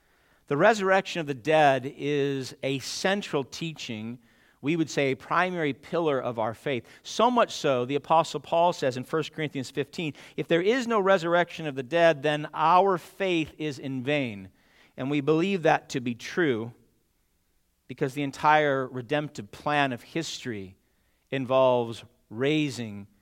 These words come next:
people from the dead that we might know Christ now and live with him forever.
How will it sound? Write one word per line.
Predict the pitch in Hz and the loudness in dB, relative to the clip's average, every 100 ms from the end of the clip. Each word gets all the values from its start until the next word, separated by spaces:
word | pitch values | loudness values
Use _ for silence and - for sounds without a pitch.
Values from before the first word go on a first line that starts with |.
| _ | _
people | - 156 127 | -10 -8 -8
from | - 120 | -8 -10
the | 110 | -6
dead | 104 131 117 | 0 0 0
that | 113 | -6
we | 123 | -6
might | 123 123 120 | -2 -2 -2
know | 127 135 | -4 -6
Christ | 123 - 120 117 - | -4 -2 -2 -2 -6
now | 117 113 | -4 -4
and | 110 113 | -6 -6
live | 113 110 | -6 -6
with | 110 - | -8 -12
him | 101 98 | -14 -14
forever. | - 98 107 85 85 | -10 -6 -6 -8 -14